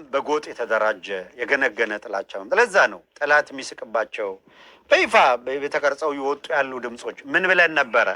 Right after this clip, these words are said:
እኔ ሰ-፣ በእውነት እስኪ ታዘቡ። አንዳንዴ ታይ-፣ አትኮሩም። የምር የኢትዮ ሦስት ስልሳ ተከታታይ፣ እኔ እንደው በእውነት ዝም ብዬ የሚዲያው ተከታታይ ሁኜ እንደው በተገረምኩ እላለሁ። አንዳንድ ጊዜ እዚህ ተናጋሪ መሆን የቀርቶ ለምንድን ነው ይሄንን የምለው?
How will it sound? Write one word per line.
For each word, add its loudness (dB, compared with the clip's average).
እኔ 2
ሰ-፣ -2
በእውነት 2
እስኪ -8
ታዘቡ። 0
አንዳንዴ 2
ታይ-፣ 4
አትኮሩም። 2
የምር 4
የኢትዮ -2
ሦስት -8
ስልሳ -6
ተከታታይ፣ -4
እኔ 2
እንደው 2
በእውነት 2
ዝም -6
ብዬ 0
የሚዲያው 4
ተከታታይ 2
ሁኜ -6
እንደው -2
በተገረምኩ 2
እላለሁ። 2
አንዳንድ 0
ጊዜ 2
እዚህ -2
ተናጋሪ 2
መሆን -12
የቀርቶ -18
ለምንድን 2
ነው 0
ይሄንን 0
የምለው? -10